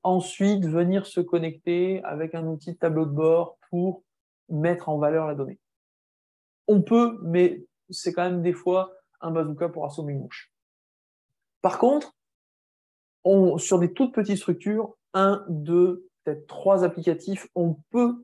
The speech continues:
éventuellement se passer d'un data warehouse et aller connecter directement les outils, euh, les outils de visualisation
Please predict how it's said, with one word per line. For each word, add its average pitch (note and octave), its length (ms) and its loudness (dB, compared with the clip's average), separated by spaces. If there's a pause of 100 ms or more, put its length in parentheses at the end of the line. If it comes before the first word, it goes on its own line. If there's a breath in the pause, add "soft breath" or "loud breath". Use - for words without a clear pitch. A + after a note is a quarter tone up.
(120)
éventuellement E3 480 -2
se - 120 -10
passer E3 360 -4
d'un D#3+ 120 -8
data C3+ 220 -8
warehouse C3 560 -6
et G3+ 220 2
aller D#3+ 320 0
connecter E3 420 -2
directement D3+ 760 -4
les D#3+ 240 0
outils, D3 300 -10 (480)
euh, - 400 -4
les D3 260 -2
outils C#3+ 300 -6
de C#3+ 220 -4
visualisation C3+ 880 -4